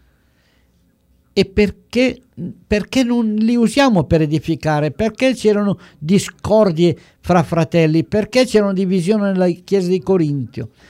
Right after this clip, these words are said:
Se tutto era per grazia, perché, eh, qualcuno era vanitoso e dicevano: "Io sono di Paolo, io sono di Apollo"? Perché alcuni coi talenti che Dio gli ha dato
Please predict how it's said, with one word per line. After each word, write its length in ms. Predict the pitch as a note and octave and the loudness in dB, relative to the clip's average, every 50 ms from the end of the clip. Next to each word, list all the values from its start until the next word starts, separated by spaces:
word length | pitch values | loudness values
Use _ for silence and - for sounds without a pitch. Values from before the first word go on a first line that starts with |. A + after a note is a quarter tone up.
| - _ | -20 _
Se 260 | _ - - A3 A3+ A3 | _ -2 0 0 0 0
tutto 280 | - D4+ A3 - C#4+ | 0 -4 -2 0 2
era 100 | C4+ C4 | 2 2
per 240 | B3+ - A#3+ A#3 A3+ | 2 2 0 0 0
grazia, 440 | G#3+ C4 C#4 C#4 A#3 - - F3 D3 | 0 0 2 0 0 0 -2 -4 -4
perché, 760 | - - - G#3+ A3+ G#3+ F#3 F3+ - - C#4 C#4 C4+ G3 - - _ _ _ _ _ _ _ _ - | -4 -6 -2 0 0 0 0 -2 -2 2 4 4 4 4 2 -2 _ _ _ _ _ _ _ _ -12
eh, 340 | - A3 G3 F3 E3 C#3+ - _ _ _ _ _ _ _ | -8 -4 -4 -2 -4 -4 -8 _ _ _ _ _ _ _
qualcuno 680 | - D#3+ D#3 C#3 - - A3+ C4 C4 B3 A#3+ A3 - - - _ _ - | 0 0 0 2 2 2 2 4 4 4 2 0 0 -6 -12 _ _ -6
era 360 | - F#3+ F#3+ G3 F#3+ F#3 F#3 F3 | 0 2 4 6 6 6 4 4
vanitoso 680 | D#3 F3+ F#3 F#3 F#3 E3+ - - C4 C#4+ C4 F#3+ G3+ | 4 4 2 4 2 0 2 2 2 4 4 4 2
e 40 | F#3+ | 2
dicevano: 440 | E3+ F#3+ F3 - G#3 A3 A3 G3+ G#3 | 2 0 -2 0 2 2 2 2 0
"Io 160 | A3 A#3+ A#3 | 0 0 0
sono 220 | A3+ G#3+ G3+ G3+ | 0 -2 -2 -2
di 280 | F#3+ F#3+ G3+ G3 E3 - - _ _ | -2 -2 0 0 -2 -4 -8 _ _
Paolo, 340 | - A3 B3+ C4 A#3+ G3+ F#3+ | -2 0 0 2 2 4 2
io 120 | G3+ G3 | 2 2
sono 180 | E3+ - G3+ G3 | 0 -2 -4 -2
di 120 | F#3 G3 | 0 2
Apollo"? 520 | G#3 F#3 - - A#3+ C4 B3+ A3 F#3 D#3 - - - - - - - | 0 0 2 2 2 2 4 4 2 0 -2 -4 -12 -20 -20 -4 2
Perché 400 | - G3+ G3 F3+ - - A#3+ C#4 | 4 4 4 4 2 2 4 4
alcuni 640 | C#4+ C#4+ B3+ G#3+ - - A#3+ D4 D4+ C#4 A#3 G#3 | 6 6 6 4 4 2 2 2 4 4 2 2
coi 220 | - - G#3+ G#3+ G#3 | 4 6 6 6 6
talenti 500 | G#3 G3 G3 A3 B3 C4 A3+ A3+ A3 - | 4 4 4 4 2 0 0 -2 -2 2
che 280 | - G#3 G#3 F3 D#3 | 4 4 4 4 2
Dio 380 | D3+ A#3 C#4+ D4+ D4+ C#4 A#3 G3 | 0 2 4 4 6 6 6 6
gli 80 | F#3 | 6
ha 80 | F#3 E3+ | 4 2
dato 420 | D3+ F#3 G3+ G#3 G3+ - E3+ - | 4 4 2 2 2 0 -2 -2